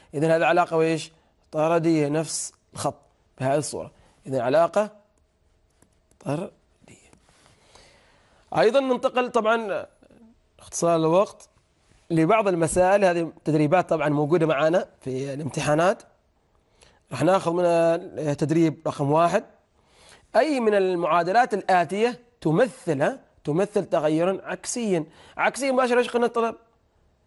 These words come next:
ها يا شباب؟ ممتاز. تقسيم، بسط على مقام.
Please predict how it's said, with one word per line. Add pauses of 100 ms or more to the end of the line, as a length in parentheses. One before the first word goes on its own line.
ها
يا
شباب؟ (720)
ممتاز. (1800)
تقسيم،
بسط
على
مقام.